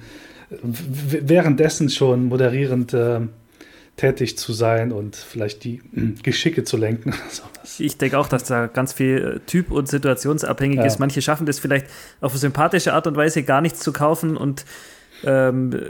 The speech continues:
Speaker 2: die Leute so zu überzeugen oder mit einem Schmunzeln irgendwie und andere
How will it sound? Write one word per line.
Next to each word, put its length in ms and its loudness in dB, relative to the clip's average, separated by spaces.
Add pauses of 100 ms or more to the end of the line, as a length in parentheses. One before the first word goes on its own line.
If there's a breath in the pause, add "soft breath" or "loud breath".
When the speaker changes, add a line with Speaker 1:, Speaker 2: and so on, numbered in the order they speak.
(160)
Speaker 2:
die 80 0
Leute 240 0
so 200 0
zu 120 -2
überzeugen 540 0
oder 160 0
mit 200 -2
einem 80 0
Schmunzeln 500 0
irgendwie 460 0
und 220 -6
andere 480 2